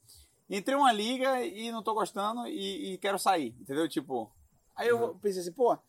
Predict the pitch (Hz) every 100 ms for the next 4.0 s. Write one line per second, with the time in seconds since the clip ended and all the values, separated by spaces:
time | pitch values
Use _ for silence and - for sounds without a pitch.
0 | _ - - _ - 285 320 214 131 143
1 | 156 127 - 147 208 202 151 175 - 175
2 | 190 262 208 220 330 339 175 156 214 208
3 | 202 165 196 220 - 196 214 165 170